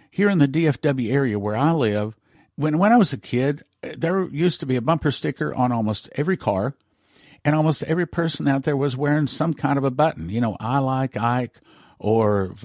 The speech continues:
"I vote for Truman," or something like that. And Barry Goldwater, I remember seeing Barry Goldwater stickers on cars every place. <laughs> But,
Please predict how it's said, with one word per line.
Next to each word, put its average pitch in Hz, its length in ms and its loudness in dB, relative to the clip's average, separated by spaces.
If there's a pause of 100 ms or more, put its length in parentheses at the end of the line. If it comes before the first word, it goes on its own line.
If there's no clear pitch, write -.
"I 117 100 -2
vote 113 340 0
for 156 180 -4
Truman," 147 760 4
or 107 120 -2
something 135 340 -2
like 131 200 0
that. 135 280 -2 (560)
And 135 400 4
Barry 143 280 4
Goldwater, 151 760 4
I 123 40 4
remember 123 300 2
seeing 123 300 2
Barry 117 320 0
Goldwater 131 800 2
stickers 143 560 -4
on 82 200 -6
cars 135 440 2
every 135 220 0
place. 139 520 -2
<laughs> - 40 -20 (300)
But, - 460 -2